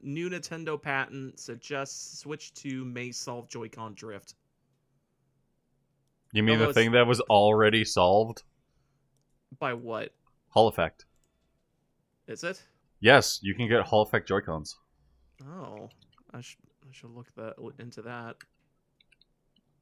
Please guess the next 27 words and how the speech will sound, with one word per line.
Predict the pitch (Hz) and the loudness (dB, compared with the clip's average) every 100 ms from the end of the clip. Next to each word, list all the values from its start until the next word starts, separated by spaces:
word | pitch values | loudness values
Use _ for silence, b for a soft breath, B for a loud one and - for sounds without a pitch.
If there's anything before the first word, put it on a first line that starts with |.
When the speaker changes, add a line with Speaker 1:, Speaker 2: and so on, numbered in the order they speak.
| _ | _
Speaker 1:
Is | - 123 | -14 -8
it | 135 - | -8 -8
better | - 120 127 | -6 -6 -6
than | 127 127 | -8 -8
their | 120 117 | -6 -6
freaking | 127 120 123 | -8 -10 -12
Contact | - 110 117 127 123 - - _ _ _ - | -8 -6 -4 -4 -6 -6 -20 _ _ _ -14
one? | 135 147 165 | -12 -12 2
Speaker 2:
Yeah. | 165 160 - _ _ _ _ _ _ _ _ _ _ _ _ _ _ _ | 8 8 6 _ _ _ _ _ _ _ _ _ _ _ _ _ _ _
Speaker 1:
Cool. | - 110 113 - - _ _ _ - | -14 -12 -12 -16 -20 _ _ _ -10
Well, | 135 | -6
how | |
does | 170 | -6
it | 175 | -8
work? | 147 131 - _ _ _ _ _ _ _ _ _ _ _ _ _ _ _ _ _ _ - | -8 -10 -12 _ _ _ _ _ _ _ _ _ _ _ _ _ _ _ _ _ _ -18
Or | 123 | -14
do | 123 | -8
you | |
know? | 113 - | -4 0
Speaker 2:
Mag-, | 104 101 _ - | 0 -2 _ -6
magnets. | 87 90 104 113 - - _ _ _ _ _ _ _ _ _ _ _ _ - | -2 -2 -2 -6 -10 -18 _ _ _ _ _ _ _ _ _ _ _ _ -18
Speaker 1:
How | - | -10
do | 330 | -6
they | 349 | -6
work? | 262 165 113 - - _ _ | -6 -6 -8 -8 -20 _ _
Speaker 2:
Magnets. | - 92 120 90 76 - | -2 6 6 6 -4 -8
Speaker 1:
<laughs> | - | -4